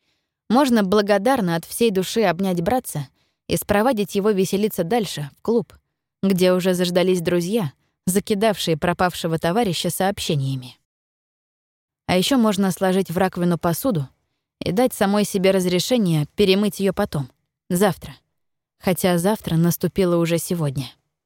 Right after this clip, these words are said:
А ещё можно смыть макияж, смазать лицо кремом,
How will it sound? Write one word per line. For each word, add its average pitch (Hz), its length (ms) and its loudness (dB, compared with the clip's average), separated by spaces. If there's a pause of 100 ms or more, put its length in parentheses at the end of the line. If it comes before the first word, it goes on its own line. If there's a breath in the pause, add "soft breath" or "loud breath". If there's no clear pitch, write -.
(1200)
А 208 100 -2
ещё 233 220 2
можно 185 320 2
смыть 180 280 -2
макияж, 202 600 -2 (380)
смазать 220 480 0
лицо 175 260 -2
кремом, 220 420 0